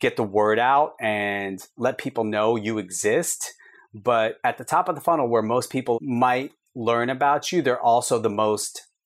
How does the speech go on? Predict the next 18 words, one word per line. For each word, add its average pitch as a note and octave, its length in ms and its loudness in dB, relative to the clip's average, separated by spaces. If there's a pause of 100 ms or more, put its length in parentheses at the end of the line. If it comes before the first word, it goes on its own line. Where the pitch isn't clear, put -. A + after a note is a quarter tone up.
(140)
cold G2+ 600 0 (220)
as G2+ 140 -6
far G2+ 300 2
as F#2+ 200 -8 (440)
buying A2+ 560 0
temperature. F#2+ 680 -4 (400)
Like, A#2 280 0
yeah, D3 180 4
they C#3+ 120 2
know C#3+ 200 2
about A#2 360 2
you, A2 120 -4
but A#2 200 -4
they're C#3 120 2
not C3+ 180 -2
committed G#2 360 -4
to F2+ 120 -8
you. D#2 220 -12